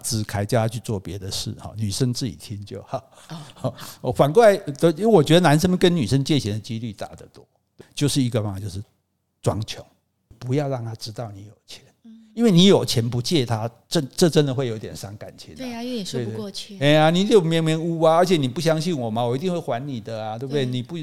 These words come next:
Speaker 1: 对啊，所以会变得说影响你的感情。那最好的方式就是，啊，我就没有啊。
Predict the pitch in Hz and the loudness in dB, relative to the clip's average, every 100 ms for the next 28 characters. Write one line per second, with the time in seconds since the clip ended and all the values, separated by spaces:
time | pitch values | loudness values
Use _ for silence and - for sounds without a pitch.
0 | 139 135 143 127 - - - 151 180 185 | -10 -2 -2 -2 -6 -20 -4 0 4 6
1 | 147 113 - _ _ 190 185 208 165 127 | 4 0 -6 _ _ 0 0 2 2 2
2 | 120 127 127 127 123 135 95 98 - 85 | 0 -2 -4 -6 -6 -4 -6 -10 -14 -12
3 | - - 165 185 139 117 123 123 123 - | -12 -6 0 2 2 0 -6 -8 -12 -14
4 | 127 135 131 98 101 104 | -14 -12 -10 -10 -12 -16